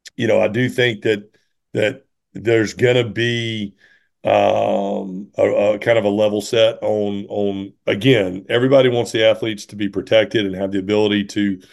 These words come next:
um, get themselves out of bad situations. But I think it's, the pendulum swung so far now, it's actually probably confusing kids more than it's helping them. Um, and so I do think that'll change.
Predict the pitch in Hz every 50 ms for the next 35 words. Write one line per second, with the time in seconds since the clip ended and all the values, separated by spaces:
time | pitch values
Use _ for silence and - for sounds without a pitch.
0 | _ _ _ _ _ _ _ _ - - 104 101 98 92 92 92 87 87 87 -
1 | _ _ _ _ _ _ _ _ _ _ _ _ _ _ _ - 101 107 123 127
2 | - 120 107 - - 123 113 - - 110 98 95 95 101 101 98 - - 104 -
3 | - 101 101 104 104 101 - 110 101 90 82 90 101 98 95 92 107 110 101 107
4 | 101 - - - - 107 - - 131 127 123 113 107 101 95 - - 110 104 98
5 | - - - 120 120 123 104 - 113 107 107 110 107 104 107 110 117 117 113 113
6 | 110 107 104 92 - - - _ _ _ _ _ - - 113 120 120 127 127 -
7 | - 117 104 104 101 92 - - - - _ _ _ _ - 120 117 113 110 104
8 | 101 - - 95 90 - 117 123 120 98 101 95 92 104 104 98 92 98 101 101
9 | 101 92 87 90 90 82 - - 98 95 90 98 92 85 82 80 80 90 104 -
10 | - 95 92 90 90 90 90 90 87 90 98 - - 101 98 98 95 95 95 95
11 | - - 127 117 113 107 107 107 107 110 131 139 131 135 127 107 - 117 117 110
12 | 104 - 123 117 117 117 107 101